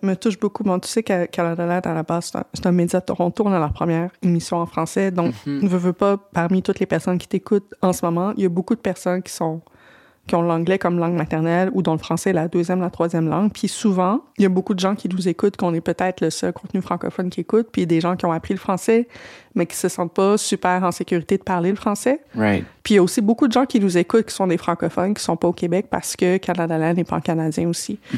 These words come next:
Speaker 2: Mhm.
Speaker 1: Fait que juste que, comme il y a toute cette audience-là qui est là en ce moment,
Speaker 2: Yeah.
Speaker 1: puis c'est vraiment important pour moi, pour toi aussi, de, que les gens sentent que la langue française, c'est pour tout le monde.
Speaker 2: Mhm.
Speaker 1: Puis que comme,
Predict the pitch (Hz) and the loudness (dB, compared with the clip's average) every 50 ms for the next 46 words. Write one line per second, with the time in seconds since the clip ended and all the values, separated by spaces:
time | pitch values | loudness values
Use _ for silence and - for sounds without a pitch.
0 | 104 - - - - 117 - - - - 170 175 214 214 - - 180 170 156 - | -6 -2 0 2 4 4 4 2 0 -2 0 0 0 2 2 2 4 4 2 0
1 | - - - 190 180 180 185 180 175 - - - 240 240 - - 196 - - 170 | -2 0 0 2 2 4 4 4 2 2 0 -2 -2 0 2 2 2 4 4 2
2 | 165 160 175 170 160 160 - - 175 175 185 220 220 - - - 165 160 165 165 | 2 2 0 -2 -2 -2 0 0 2 4 4 2 0 -2 -2 0 0 2 2 0
3 | 175 170 - - 170 156 156 156 175 196 254 - - - 254 247 233 - - - | -2 -4 -4 -2 -2 0 0 0 0 -2 -2 -4 -2 -2 0 0 0 0 -4 -8
4 | _ _ - - - 175 175 170 165 165 170 - - - 196 170 170 185 185 185 | _ _ -10 -4 -2 0 2 2 2 0 -2 -2 0 2 2 2 4 2 4 4
5 | 185 196 196 202 196 - - 185 175 170 170 156 - - 180 170 170 170 170 - | 4 4 2 2 0 0 0 0 0 0 -2 -4 -2 -2 0 0 0 0 -2 -2
6 | - 196 180 180 175 180 190 208 208 208 - - 170 - - 185 185 180 - - | -2 0 0 2 2 2 2 2 0 -2 -2 -4 -6 -2 -2 0 0 0 -2 -4
7 | - 208 208 180 175 160 151 - - _ _ - - 170 156 156 165 165 165 165 | -4 -2 0 2 2 2 0 -2 -6 _ _ -2 0 0 2 2 2 2 2 2
8 | 170 175 180 - - - 180 185 180 - 196 175 160 156 156 160 156 - - 165 | 0 0 0 -2 -2 -2 -2 0 0 0 0 0 0 0 0 -2 -2 -4 -4 -4
9 | 165 - 175 175 180 180 - - - - 160 160 - 180 160 165 160 165 190 220 | -4 -2 -2 -2 -2 -2 -4 -6 -4 -2 -2 -2 0 -2 -2 0 0 0 0 -2
10 | 269 - 262 254 - - 156 156 156 - _ _ _ _ - - 185 - - 202 | -2 -2 -4 -4 -4 -4 -6 -6 -6 -10 _ _ _ _ -10 -8 -8 -4 0 0
11 | 175 165 165 - - 175 170 170 165 | 0 0 0 0 0 0 0 0 -2